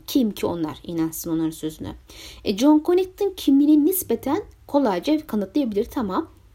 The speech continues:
E, onun sözlerine güvenerek mi Aegon'un kuzeni olduğunu kanaat getirip babasına on-, onay verecek? Peki neyine güvenerek?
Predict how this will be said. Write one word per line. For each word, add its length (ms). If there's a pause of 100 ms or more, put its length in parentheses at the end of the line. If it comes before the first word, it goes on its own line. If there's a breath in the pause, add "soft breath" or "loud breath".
(300 soft breath)
E, 60
onun 300
sözlerine 540
güvenerek 540
mi 140
Aegon'un 400
kuzeni 360
olduğunu 340
kanaat 340
getirip 260 (340 loud breath)
babasına 440
on-, 220
onay 300
verecek? 460 (180)
Peki 260
neyine 320
güvenerek? 540